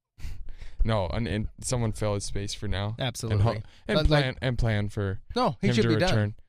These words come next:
Speaker 2: He should have, and now th-, this then goes back to this whole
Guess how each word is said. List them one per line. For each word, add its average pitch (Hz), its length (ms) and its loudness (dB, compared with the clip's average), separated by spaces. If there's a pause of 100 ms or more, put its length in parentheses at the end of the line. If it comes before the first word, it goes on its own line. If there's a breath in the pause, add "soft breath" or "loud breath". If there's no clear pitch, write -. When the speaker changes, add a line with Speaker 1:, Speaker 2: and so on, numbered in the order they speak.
(3000)
Speaker 2:
He 202 160 -2
should 214 220 -4
have, 151 360 -4
and 165 100 -4
now 131 240 -4
th-, 131 240 -10
this 151 180 -2
then 170 220 -2
goes 135 220 -2
back 127 240 -8
to 139 100 -8
this 120 160 -12
whole 123 320 -6